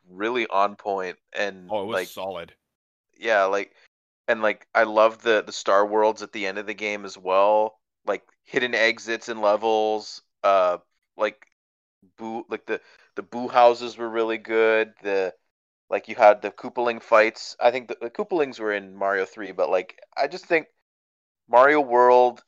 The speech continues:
Speaker 1: it's just, it's aged a little bit better compared to Mario three, and I just think it's probably the best pure two D platformer on the Super Nintendo as well. And, like,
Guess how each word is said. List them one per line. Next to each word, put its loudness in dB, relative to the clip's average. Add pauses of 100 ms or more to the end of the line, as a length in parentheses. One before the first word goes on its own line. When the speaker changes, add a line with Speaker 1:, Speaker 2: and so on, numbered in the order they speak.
(300)
Speaker 1:
it's -10
just, -12 (220)
it's -10
aged -4
a 4
little 2
bit 0
better 2 (520)
compared 0
to -10
Mario 0
three, -6
and 0
I 0
just -14
think -6 (640)
it's -4 (160)
probably 4 (1160)
the -4
best 4 (200)
pure 0 (640)
two -14
D -10
platformer 2 (800)
on 0
the -14
Super -14
Nintendo -6
as -14
well. -2 (680)
And, 0
like, -2